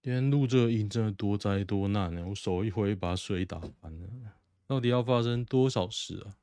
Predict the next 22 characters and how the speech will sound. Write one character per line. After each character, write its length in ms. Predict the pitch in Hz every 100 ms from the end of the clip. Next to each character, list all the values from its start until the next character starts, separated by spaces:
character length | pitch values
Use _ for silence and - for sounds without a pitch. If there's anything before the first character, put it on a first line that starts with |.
| _ _ _ _ - _ _ _ _ _ -
啊？ 80 | 120
啊， 260 | 117 101 - - _ _ _ _ _ _ _ _ _ _ _ _ _ _ _ _ _ _ _ _ _ _ _
没 140 | - 90
关 200 | 87 90
系， 240 | - - _ -
来 140 | - -
看。 240 | - - - _ _ _ _ _ _
Fall 220 | 160 170
in 240 | 180 139 143
Love 160 | 151
就 160 | 120 151
红 260 | 117 110 123
他 220 | 131 131
跟 160 | 139
黄 300 | 127 104 123
小 240 | 151 - 90
柔 320 | 90 85 87
啊， 380 | 101 101 110 123
是 300 | - - -
的， 200 | - 104 -
是 240 | - 92
的。 160 | 98